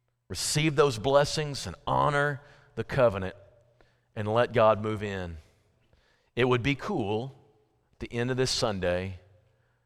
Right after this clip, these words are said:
to see the cloud of the glory of the Lord dwell among us again as he makes a little further move into the world through your life.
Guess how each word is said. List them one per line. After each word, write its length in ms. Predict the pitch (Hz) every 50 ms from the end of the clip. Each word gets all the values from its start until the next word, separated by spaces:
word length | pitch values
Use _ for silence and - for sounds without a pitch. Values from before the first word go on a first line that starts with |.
| _ _ _ _ -
to 80 | 110
see 200 | 101 - - 131
the 80 | 107 104
cloud 480 | - - 123 120 117 123 127 127 123
of 80 | 120 113
the 60 | 123
glory 320 | 110 123 117 113 120 123 127
of 60 | 123
the 80 | 135
Lord 480 | 120 110 104 95 92 95 98 101 98 95 87 _ _ _ _ _ _ _ _ _ _ _ _ _ _ _ -
dwell 320 | 92 95 98 101 101 107 110
among 300 | 110 113 110 113 117 117
us 160 | 113 - 135
again 420 | 123 127 139 135 110 95 98 95 95 - _ _ _ _ _ _ _ _ _ _ _ _ _ _ _ _ _ _ -
as 140 | - 101 95
he 100 | 104 101
makes 300 | 101 104 107 101 - -
a 40 | 98
little 400 | 98 110 123 139 139 139 139 131
further 460 | - - - 139 135 135 131 139 139
move 500 | 135 135 131 127 127 123 127 117 107 113 -
into 240 | 120 127 123 117 123
the 100 | 123 127
world 520 | 117 107 110 110 110 107 107 107 - - - -
through 180 | - 110 101
your 300 | 98 95 98 98 98 95
life. 440 | 92 90 87 87 87 85 - - -